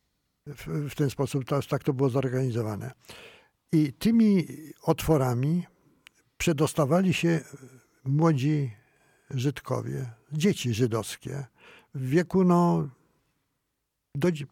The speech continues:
około dziesięciu lat. Jak głowa mu przeszła przez to, to on już się przeciągał dalej. Mieli takie szyte woreczki, długości rękawa. Y,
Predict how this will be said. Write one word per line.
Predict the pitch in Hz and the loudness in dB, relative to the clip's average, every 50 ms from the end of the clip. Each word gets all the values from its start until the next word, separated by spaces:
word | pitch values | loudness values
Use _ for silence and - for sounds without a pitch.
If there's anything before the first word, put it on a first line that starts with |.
| - - | -2 0
około | 196 208 - - 214 214 202 | 0 2 4 4 4 4 6
dziesięciu | 175 190 - - 202 185 - 190 | 4 4 4 4 2 4 4 4
lat. | 180 165 135 117 - - - - - - - - - - _ _ _ - | 4 4 2 2 -2 -10 -18 -18 -20 -20 -20 -20 -20 -20 _ _ _ 0
Jak | 180 156 156 156 147 | 2 4 4 4 4
głowa | 123 127 175 220 214 175 175 160 | 4 4 6 6 6 6 6 6
mu | 143 135 117 | 6 4 4
przeszła | - - - 208 190 - 151 151 131 120 | 2 2 2 2 2 4 4 4 4 2
przez | - - 156 180 170 - - | 2 2 2 2 2 0 0
to, | - 190 190 | 0 0 2
to | 185 - 151 160 | 2 4 4 4
on | 160 165 | 6 6
już | 165 160 127 135 135 - | 6 6 4 2 0 0
się | - 156 143 | 0 0 0
przeciągał | - - - 139 - 147 147 147 135 135 135 139 | 0 0 -2 0 0 0 0 2 2 2 2 2
dalej. | 104 95 98 - 117 117 123 113 - _ _ _ - - - - - - - - - | 0 0 -4 -6 -6 -10 -10 -12 -14 _ _ _ -20 -20 -20 -20 -20 -20 -14 -6 0
Mieli | 131 143 185 214 208 202 170 | 2 2 4 4 4 2 2
takie | - 175 165 - - 160 151 147 127 127 127 | 2 0 0 2 2 2 2 2 0 -4 -4
szyte | 120 - - 147 - - 165 156 143 135 - - 127 - - - | -2 0 0 0 2 2 2 4 4 2 0 -4 -10 -10 -6 -6
woreczki, | 139 135 117 117 143 156 139 135 117 - - - - - 139 147 175 190 151 117 98 _ _ _ _ _ _ _ _ _ _ _ _ _ _ _ _ _ _ _ _ _ | -4 -4 0 2 2 4 4 2 2 0 -4 -6 -4 -4 -2 -2 0 -2 -4 -8 -14 _ _ _ _ _ _ _ _ _ _ _ _ _ _ _ _ _ _ _ _ _
długości | 170 156 147 143 139 165 185 175 151 190 190 - - - - 175 180 170 160 139 | -10 -8 -6 -2 0 2 2 2 2 0 0 -2 -4 -4 0 2 2 2 0 0
rękawa. | - 143 156 165 160 160 - - 165 143 107 95 107 110 113 117 - - - - 104 101 - _ _ _ _ _ _ _ _ _ _ _ _ _ _ _ _ _ _ _ - 156 | -2 0 2 2 2 2 2 4 4 4 2 2 0 -2 -2 -4 -6 -8 -12 -18 -20 -20 -20 _ _ _ _ _ _ _ _ _ _ _ _ _ _ _ _ _ _ _ -10 -8
Y, | 151 139 135 139 139 139 139 135 135 143 143 - 143 139 135 | -8 -6 -8 -8 -10 -10 -10 -10 -12 -12 -10 -10 -8 -8 -8